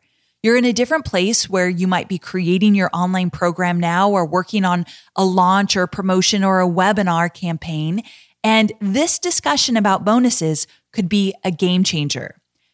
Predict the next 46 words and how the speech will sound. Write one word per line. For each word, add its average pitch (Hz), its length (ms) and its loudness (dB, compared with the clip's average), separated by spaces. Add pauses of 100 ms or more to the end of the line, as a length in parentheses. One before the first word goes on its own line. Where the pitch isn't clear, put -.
(180)
I - 140 -10
don't 381 160 2
know 320 120 4
about 220 280 0
you, 208 180 2
but 165 300 -4
I 320 160 0
tend 330 440 -4
to 220 220 -2
listen 208 360 -2
to 202 100 -4
things 190 400 -4
a 175 80 -4
few 254 540 -2
times 165 520 -4 (260)
to 247 120 -2
really 277 460 -2
let 202 240 0
it - 100 -6
sink 185 260 -4
in. 147 360 -8 (340)
And 202 180 4
now 233 220 2
that 277 140 -4
you're 233 160 0
in 208 80 0
a 196 80 -2
different 180 300 -4
place 370 300 -2
in 220 80 -2
your 185 160 0
business, 170 560 0 (320)
I 285 100 -2
think 330 220 -6
you're 381 100 -4
gonna 381 200 -2
learn 233 520 0
some 185 280 0
new 208 180 4
things. 196 460 -2
You're 214 100 0
gonna 202 160 -2
have 196 220 -2
some 175 340 2
new 226 240 4
insights 190 680 -2